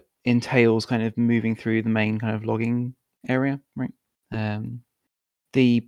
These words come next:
town, you know, initially being set up towards the edge of the forest and then, um, moving further down, um, it kind of moves down along the, uh,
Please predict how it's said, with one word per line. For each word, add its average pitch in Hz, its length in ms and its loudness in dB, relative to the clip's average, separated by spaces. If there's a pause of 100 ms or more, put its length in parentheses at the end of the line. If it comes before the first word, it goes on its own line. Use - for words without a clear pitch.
town, 117 500 0 (140)
you 123 100 0
know, 113 140 2
initially 113 380 0
being 117 240 -2
set 110 240 -4
up - 260 -6
towards 117 300 -6
the 113 100 -6
edge 113 120 -4
of 110 60 -8
the 120 60 -10
forest 113 440 -6
and 139 100 -10
then, 110 260 -4
um, 123 360 -8 (460)
moving 151 280 6
further 123 280 2
down, 113 540 0
um, 131 440 0 (420)
it 196 60 -2
kind 226 140 6
of 180 80 4
moves 170 240 6
down 143 220 6
along 139 340 6
the, 123 480 6 (640)
uh, 104 260 -6